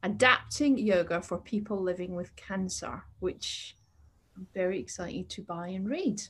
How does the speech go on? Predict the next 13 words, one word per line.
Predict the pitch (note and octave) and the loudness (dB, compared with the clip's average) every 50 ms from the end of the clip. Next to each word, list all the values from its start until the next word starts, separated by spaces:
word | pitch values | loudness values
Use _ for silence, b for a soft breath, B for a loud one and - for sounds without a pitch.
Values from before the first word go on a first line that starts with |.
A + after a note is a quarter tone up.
| _ _ _ b b b b b b _ _ _ | _ _ _ b b b b b b _ _ _
It's | - - - - | -16 -14 -14 -12
gonna | - - G3+ F#3+ | -8 -6 -6 -6
be | F3+ - F#3 | -6 -6 -8
super | F3+ - - G#3 G#3 - F#3+ | -8 -8 -8 -8 -8 -8 -6
helpful | G3+ A#3 - - - - F#3 | -6 -6 -8 -8 -14 -16 -16
for | - - G3 G3 | -12 -8 -6 -6
me | G3 G3 G3 G3 G#3 G#3 - | -4 -4 -4 -6 -6 -6 -6
in | G#3 G3+ G3 | -4 -4 -2
my | G3 G3 G3 G3 - | -2 -2 -2 -2 -2
own | G#3 G3+ F#3+ | -2 -2 -2
teaching | - A#3+ - - - G#3 - | -4 -8 -10 -10 -10 -10 -10
practice. | - - - - - - - - - _ _ _ - | -10 -10 -10 -10 -10 -12 -20 -20 -20 _ _ _ -2
So | G#3 G3 F#3+ | 0 2 2